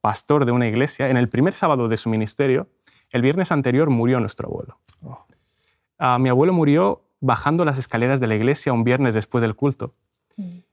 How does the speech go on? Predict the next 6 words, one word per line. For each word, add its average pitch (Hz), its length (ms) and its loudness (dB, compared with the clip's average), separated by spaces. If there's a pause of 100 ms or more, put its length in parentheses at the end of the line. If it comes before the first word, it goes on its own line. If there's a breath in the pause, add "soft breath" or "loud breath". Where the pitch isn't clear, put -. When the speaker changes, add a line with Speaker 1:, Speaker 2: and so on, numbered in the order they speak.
(240)
Speaker 1:
Y 135 480 2 (260)
nos 135 300 0
afectó 131 280 -2
a 117 60 -2
todos - 340 -10
enormemente. 110 600 -4